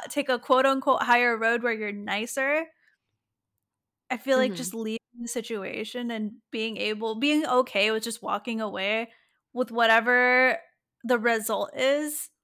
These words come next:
Speaker 1: of
Speaker 2: Mm-hmm.
Speaker 1: those emotions, like, I feel like that's just the route. I don't know. That just
Speaker 2: Well,
Speaker 1: feels like the
Speaker 2: I
Speaker 1: wise
Speaker 2: feel
Speaker 1: thing to
Speaker 2: like,
Speaker 1: do.
Speaker 2: I feel like that shows the amount of respect you have for yourself. And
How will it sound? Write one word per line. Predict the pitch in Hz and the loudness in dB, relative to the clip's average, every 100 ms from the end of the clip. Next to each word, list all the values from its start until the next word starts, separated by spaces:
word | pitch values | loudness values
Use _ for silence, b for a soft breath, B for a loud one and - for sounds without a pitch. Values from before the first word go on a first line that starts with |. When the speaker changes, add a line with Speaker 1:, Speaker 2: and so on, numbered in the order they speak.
| _ - | _ -4
Speaker 1:
of | 226 202 - | -2 -2 -2
Speaker 2:
Mm-hmm. | |
Speaker 1:
those | 233 226 226 220 - | 0 0 -4 -12 -12
emotions, | 233 214 233 - 294 302 302 - _ | -6 -4 -4 -4 -4 -4 -6 -12 _
like, | 233 214 214 _ _ _ _ _ _ _ _ _ _ _ _ | -10 -10 -14 _ _ _ _ _ _ _ _ _ _ _ _
I | - | -14
feel | 233 220 | -10 -8
like | 220 214 | -8 -8
that's | 196 190 _ - - - | -12 -12 _ -16 -16 -14
just | 202 202 - - - _ _ _ _ _ _ _ _ _ _ _ _ _ _ | -14 -12 -14 -16 -18 _ _ _ _ _ _ _ _ _ _ _ _ _ _
the | 240 | -12
route. | 208 196 - - | -8 -8 -8 -10
I | - | -12
don't | 226 233 | -14 -12
know. | 233 - 233 _ - | -12 -14 -18 _ -20
That | 214 | -18
just | 226 277 | -8 -2
Speaker 2:
Well, | |
Speaker 1:
feels | 277 269 | 0 0
like | 208 214 | -4 -12
the | _ - 196 | _ -6 -2
Speaker 2:
I | 269 | -2
Speaker 1:
wise | |
Speaker 2:
feel | 269 269 | -4 -4
Speaker 1:
thing | |
to | 254 | -2
Speaker 2:
like, | 240 185 | -4 -6
Speaker 1:
do. | 175 190 _ _ _ _ 226 | -14 -18 _ _ _ _ -6
Speaker 2:
I | 240 | -4
feel | 254 | -4
like | 247 240 | -4 -2
that | 202 - | -2 -2
shows | - 220 214 208 - - _ 202 | -6 -4 -4 -4 -8 -12 _ -8
the | 202 | -4
amount | 190 185 | -2 -4
of | 185 | -6
respect | 175 - 160 - | -10 -8 -10 -10
you | 147 | -10
have | 151 - | -10 -12
for | - | -14
yourself. | - - 196 196 _ _ _ _ _ _ _ _ _ _ | -14 -14 -14 -16 _ _ _ _ _ _ _ _ _ _
And | 196 196 185 180 175 | -2 2 2 0 -6